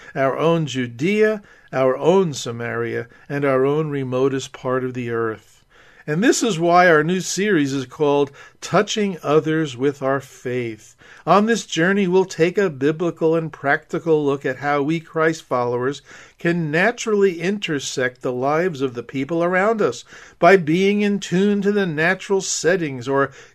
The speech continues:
groupings that God has placed us in,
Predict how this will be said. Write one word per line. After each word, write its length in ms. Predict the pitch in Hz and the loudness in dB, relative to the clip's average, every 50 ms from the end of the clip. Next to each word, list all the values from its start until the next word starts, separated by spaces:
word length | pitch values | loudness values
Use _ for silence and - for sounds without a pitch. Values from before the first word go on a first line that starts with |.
| _ | _
groupings 840 | - 139 127 135 156 196 247 277 - - 165 139 120 117 117 113 - - - - - _ | -8 -6 0 2 4 4 4 2 0 0 -2 -2 -2 -6 -10 -12 -14 -18 -20 -20 -10 _
that 200 | - 147 139 131 | -2 -2 0 0
God 260 | 156 151 160 170 175 | 2 6 6 6 6
has 260 | 165 165 180 175 160 | 6 0 0 -2 -2
placed 600 | 160 - - 139 131 156 196 196 156 - - - - | -8 -12 -8 -2 2 2 2 2 0 -6 -14 -14 -12
us 260 | - 131 120 120 - - | -10 -10 -10 -10 -10 -10
in, 280 | 123 117 113 113 95 | -8 -8 -10 -12 -16